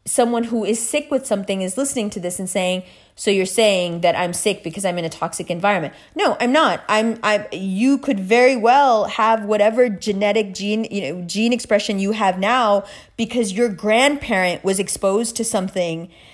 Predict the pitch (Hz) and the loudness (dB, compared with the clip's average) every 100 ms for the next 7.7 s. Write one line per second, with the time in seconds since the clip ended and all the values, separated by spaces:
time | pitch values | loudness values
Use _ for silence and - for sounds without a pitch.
0 | _ 180 202 190 208 220 240 196 208 220 | _ -2 0 2 2 4 2 2 2 2
1 | 185 196 214 226 226 - - - 208 165 | 0 -2 -2 -2 -4 -2 -2 2 0 2
2 | 165 170 240 262 254 - 294 330 294 220 | 0 0 0 0 0 -4 -4 0 0 -2
3 | - 226 202 196 226 240 233 226 - - | -4 -2 -2 0 2 2 0 -2 -6 -20
4 | - - 254 208 220 220 208 208 196 185 | -14 -4 -2 0 0 0 0 0 -2 0
5 | 208 294 294 214 196 202 196 214 - 240 | 0 4 4 4 2 -2 -2 -2 -2 -4
6 | 254 - 190 196 - 214 269 240 185 180 | -4 -4 -4 -6 -2 2 4 4 2 0
7 | - 190 - 247 285 196 | -2 -6 -2 0 2 2